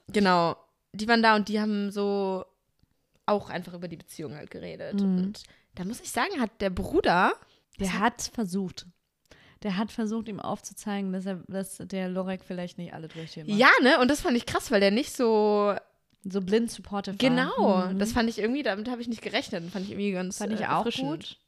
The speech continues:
Speaker 1: Ja.
Speaker 2: Zeigt ja auch nur, <laughs> wie viel Scheiße Lorek gebaut hat schon.
Speaker 1: Ja.
Speaker 2: Aber, äh,
Speaker 1: Boah, da hast du mir auch dieses TikTok geschickt,
Speaker 2: Mhm.
Speaker 1: wie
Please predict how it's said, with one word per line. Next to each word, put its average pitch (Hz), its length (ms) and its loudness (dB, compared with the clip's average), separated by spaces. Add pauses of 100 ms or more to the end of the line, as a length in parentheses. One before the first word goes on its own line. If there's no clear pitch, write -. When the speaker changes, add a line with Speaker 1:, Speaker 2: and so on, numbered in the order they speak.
(160)
Speaker 1:
Ja. 190 260 0
Speaker 2:
Zeigt 220 260 -8
ja - 120 -2
auch 208 100 -2
nur, 226 680 -2
<laughs> - 520 -12
wie 226 120 -4
viel 226 160 -8
Scheiße 214 380 -8
Lorek 220 220 -8
gebaut 220 340 -8
hat 240 140 -10
schon. 254 160 -8 (360)
Speaker 1:
Ja. 123 360 -8
Speaker 2:
Aber, 214 460 6
äh, 202 240 2
Speaker 1:
Boah, 202 180 8
da 190 100 2
hast 202 180 -2
du 240 60 0
mir 196 180 4
auch - 80 -4
dieses 175 320 -6
TikTok - 360 -6
geschickt, - 580 -6 (360)
Speaker 2:
Mhm. 185 140 -4
Speaker 1:
wie 214 540 2